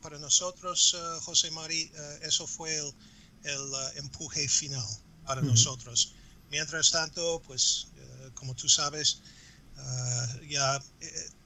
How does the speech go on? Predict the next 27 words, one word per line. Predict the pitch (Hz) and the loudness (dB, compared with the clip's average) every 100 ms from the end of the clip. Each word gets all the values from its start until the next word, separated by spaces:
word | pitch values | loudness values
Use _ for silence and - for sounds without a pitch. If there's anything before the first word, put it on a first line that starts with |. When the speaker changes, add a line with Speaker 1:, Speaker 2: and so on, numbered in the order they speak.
| - | 4
Speaker 1:
teníamos, | 156 151 151 156 147 - - | 6 8 4 6 8 10 10
eh, | 151 139 | 8 8
sesenta | - 151 - 156 151 156 147 | 8 10 8 6 -4 -8 -8
y | 147 147 147 143 139 - | -8 -8 -10 -12 -12 -4
tantos | 156 160 160 143 | -2 -2 4 6
años. | 156 151 151 156 156 - - | 6 2 -6 -8 2 6 8
Speaker 2:
Muy | 135 | 8
jóvenes. | 120 117 101 87 - - - - | 8 6 4 0 -6 -8 -18 -18
Speaker 1:
Eh, | 131 131 - - - | -18 -18 -20 -20 -10
es | - | -6
muy | 156 156 | -2 -2
jóvenes, | 139 120 110 - | -4 -8 2 4
sí, | - 117 | 4 0
muy | 127 139 | -12 -12
jóvenes. | 120 123 123 - | -12 -12 -2 -2
Un, | - 135 127 - - | -2 -6 -12 -16 -16
una | 156 147 147 - | -6 -2 -2 0
época | 156 180 170 165 | 2 2 0 -4
dorada | 143 147 143 131 107 - | -4 -2 0 0 -2 -8
para | 127 127 | -12 -6
nosotros. | - - 120 - - - - - - | 4 4 4 -6 4 4 4 -2 6
Speaker 2:
Los | 123 120 | 10 12
nuevos | 139 165 165 | 12 12 8
Speaker 1:
No, | 151 | 10
pero, | 151 156 | 12 12
Speaker 2:
treinta. | 123 110 | 12 6
Speaker 1:
eh, | 98 | 4